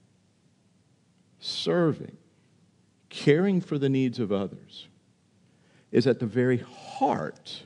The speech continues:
of what it means to follow Christ. And the reason we know this, it was at Christ's heart.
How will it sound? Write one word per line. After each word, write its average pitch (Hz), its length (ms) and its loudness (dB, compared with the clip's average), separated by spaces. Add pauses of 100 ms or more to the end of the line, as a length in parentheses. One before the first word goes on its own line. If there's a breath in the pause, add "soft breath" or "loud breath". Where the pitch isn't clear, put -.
(520)
of 131 160 2
what 156 180 2
it 208 140 2
means 165 360 2
to 139 100 -6
follow 131 420 -4
Christ. 117 540 -2
And 127 100 2
the 113 60 2
reason 170 500 0
we 135 140 2
know 131 360 4
this, 311 460 -2 (400 soft breath)
it 226 140 6
was 220 200 6
at 214 160 2
Christ's - 640 -2
heart. - 640 -4